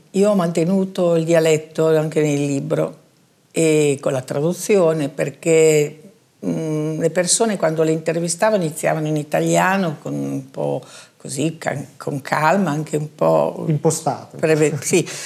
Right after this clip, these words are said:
Speaker 1: prevenuti.
Speaker 2: Mm.
Speaker 1: Poi quando arrivavano le emozioni arrivava il dialetto, che secondo me è la cosa più bella del mondo, il-, tutti i dialetti sono bellissimi.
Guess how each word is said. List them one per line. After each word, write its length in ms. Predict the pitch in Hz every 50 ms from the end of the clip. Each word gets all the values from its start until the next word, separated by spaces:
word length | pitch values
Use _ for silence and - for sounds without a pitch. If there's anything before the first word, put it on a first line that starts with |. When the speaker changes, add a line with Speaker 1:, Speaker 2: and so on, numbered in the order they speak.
| - - -
Speaker 1:
prevenuti. 840 | - 190 196 170 180 170 170 175 165 160 180 202 214 202 - 180 127
Speaker 2:
Mm. 360 | 135 143 143 127 113 - - _ - -
Speaker 1:
Poi 640 | 208 208 214 220 226 226 214 190 185 175 165 160 156
quando 220 | - 156 151 160
arrivavano 420 | 165 156 160 156 165 160 156 156 151
le 100 | 151 160
emozioni 720 | 165 175 185 175 180 - - 147 143 143 147 165 170 160 143
arrivava 340 | 139 143 139 139 135 131
il 80 | 139 139
dialetto, 640 | 131 135 135 139 - - 135 131 131 - _ - 147
che 300 | 127 - - - - -
secondo 320 | - - - - 143 143
me 100 | 151 160
è 20 | 160
la 120 | 147 -
cosa 240 | - - 139 139 -
più 160 | - - -
bella 340 | 71 - 71 71 - - -
del 180 | - 71 73
mondo, 400 | - 78 76 - - - 76 71
il-, 280 | - 73 - - - _
tutti 300 | - - - - - -
i 20 |
dialetti 600 | - - - - - 85 - - - _ - -
sono 220 | 170 - - 190 165
bellissimi. 680 | 156 160 160 156 156 160 - - - - - - 151